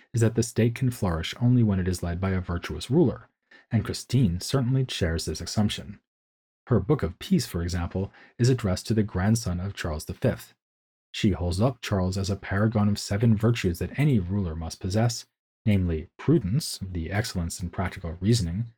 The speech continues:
from which all the other virtues arise, followed by justice, magnanimity, fortitude,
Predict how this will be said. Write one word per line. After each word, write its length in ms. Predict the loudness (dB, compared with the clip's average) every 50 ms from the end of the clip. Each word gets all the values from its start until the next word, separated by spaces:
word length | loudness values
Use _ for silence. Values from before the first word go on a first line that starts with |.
| _ _ _
from 120 | -2 -2 0
which 140 | -2 -2
all 180 | -4 -6 -6 -6
the 120 | -6 -4 0
other 160 | 2 2 2
virtues 420 | 2 2 0 0 -2 -4 -4 -4
arise, 520 | -4 -4 -2 -2 -2 -2 -2 -2 -4 -8 -12 _ _ _ _ _ _ _ 0
followed 280 | 2 4 4 4 4
by 140 | 2 0 -4
justice, 560 | -2 0 2 2 2 2 0 0 -2 -2 -4 -6
magnanimity, 680 | -6 -6 -6 -4 0 2 2 2 2 0 0 0 0 0
fortitude, 640 | 0 2 2 2 2 2 0 -2 -2 -2 -2 -2